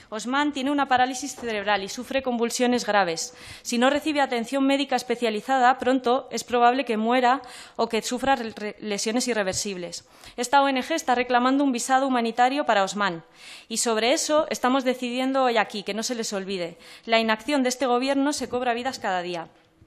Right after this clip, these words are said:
Y en estos meses, además, el gobierno ha usado las excusas más variopintas para justificar su total inacción en una crisis de derechos sin precedentes. Y digo esto con claridad.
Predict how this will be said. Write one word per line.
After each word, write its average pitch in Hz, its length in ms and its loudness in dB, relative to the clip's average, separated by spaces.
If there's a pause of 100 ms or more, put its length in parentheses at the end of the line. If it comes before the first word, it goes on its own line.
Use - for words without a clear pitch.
(300)
Y 247 120 -6
en 240 80 -4
estos 269 240 -6
meses, 294 360 -2
además, 247 360 0
el 240 80 0
gobierno 240 540 0 (300)
ha 220 100 0
usado 247 240 0
las 226 160 0
excusas 240 340 -8
más 240 200 -2
variopintas 247 600 2
para 220 160 0
justificar 226 800 0
su 226 180 -8
total 226 300 0
inacción 240 420 -2
en 233 60 0
una 220 140 0
crisis 220 260 -8
de 208 140 -6
derechos 202 400 -6
sin 220 120 -4
precedentes. 180 680 -8 (400)
Y 226 100 -6
digo 269 240 2
esto 294 380 2
con 247 140 2
claridad. 202 480 4